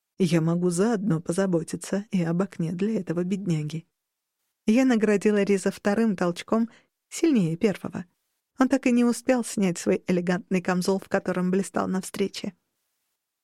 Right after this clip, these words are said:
"Ряды нашей армии пополнились одним солдатом.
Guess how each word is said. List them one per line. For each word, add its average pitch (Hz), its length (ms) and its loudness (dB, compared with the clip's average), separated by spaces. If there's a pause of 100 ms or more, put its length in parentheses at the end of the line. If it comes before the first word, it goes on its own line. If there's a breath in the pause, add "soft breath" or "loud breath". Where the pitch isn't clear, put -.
(220)
"Ряды 160 380 2
нашей 165 380 -2
армии 185 460 -2
пополнились 175 800 -2
одним 180 320 -4
солдатом. 190 760 -8